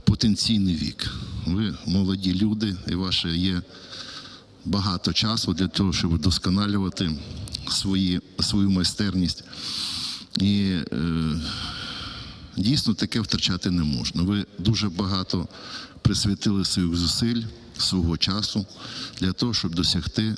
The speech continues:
тих висот, щоб бути представляти нашу країну на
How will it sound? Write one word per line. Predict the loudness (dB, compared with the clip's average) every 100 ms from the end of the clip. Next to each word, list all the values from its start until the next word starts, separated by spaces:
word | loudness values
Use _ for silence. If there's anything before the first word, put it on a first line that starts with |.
| -6
тих | -2 -2
висот, | 0 -2 0 -2 -2 -6
щоб | -4 -2
бути | -2 -2
представляти | -2 0 -2 -2 0
нашу | 0 0 -4
країну | -2 0 2 2 0 -12 -14 -14 -14 -16 -14 -2
на | 2 2 2 0